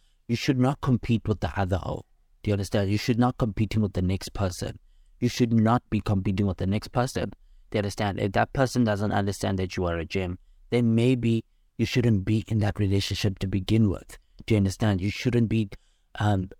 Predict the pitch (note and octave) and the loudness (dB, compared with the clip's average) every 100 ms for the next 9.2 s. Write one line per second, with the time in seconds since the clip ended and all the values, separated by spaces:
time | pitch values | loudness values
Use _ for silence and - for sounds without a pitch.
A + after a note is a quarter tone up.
0 | G2+ G#2 G2+ G#2+ G#2+ - A2 - G2+ F#2+ | 0 2 4 2 0 0 0 0 -2 0
1 | G2 F2+ G#2 F2+ F2 - - A2+ G#2 A2 | -2 0 2 2 -2 -6 -2 0 2 0
2 | A2+ - A2+ A#2 A2 A2 G2 F#2+ - - | 0 0 0 0 -2 -2 -2 -4 -6 -14
3 | _ - - G#2+ B2+ - A2+ A2+ G#2 A#2 | _ -20 -2 2 2 0 0 2 2 0
4 | G2+ G#2 G2 G2 G#2 - G2+ F#2+ F#2 G#2 | 0 2 0 2 2 2 2 2 2 4
5 | G#2 E2 E2+ - - F2+ - G2 F#2 - | 2 2 0 -4 -4 -6 -6 -4 -4 -4
6 | - E2 G#2 G2+ F2+ D#2 E2 G#2+ C3+ A#2 | -6 -2 0 0 0 -4 0 0 2 0
7 | F2 - - _ _ - - A#2+ F#2+ G2+ | 0 -8 -20 _ _ -8 2 4 4 2
8 | G2 G#2+ G2 A#2+ - A2+ B2 A#2+ C#3+ - | 2 2 0 -2 -2 -2 0 0 0 -2
9 | F2 | -4